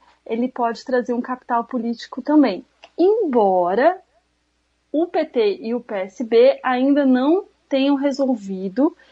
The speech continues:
essa questão sobre o governo de São Paulo, porque tem o ex-governador Márcio França no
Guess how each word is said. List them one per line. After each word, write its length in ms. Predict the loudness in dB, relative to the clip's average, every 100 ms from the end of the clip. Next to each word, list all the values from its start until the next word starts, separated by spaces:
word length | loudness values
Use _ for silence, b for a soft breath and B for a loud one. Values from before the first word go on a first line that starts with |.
| b
essa 280 | -4 -4 -6
questão 720 | -4 -6 -4 -2 -2 0 -4
sobre 680 | -6 -10 -2 2 2 0 -4
o 160 | 0 0
governo 720 | 2 0 0 0 2 0 -2 b b
de 100 | -6
São 220 | -2 0 0
Paulo, 440 | 2 2 2 -6 -10
porque 520 | -10 -4 -2 -2 -4 _ _
tem 360 | -6 -2 -2 -4 -2
o 160 | 0
ex-governador 640 | 0 -2 -4 -2 0 0 0
Márcio 500 | -2 -4 -6 -8 -10
França 720 | -6 -4 -4 -4 -6 -6 -8 B B B 2
no 480 | 4 4 4 2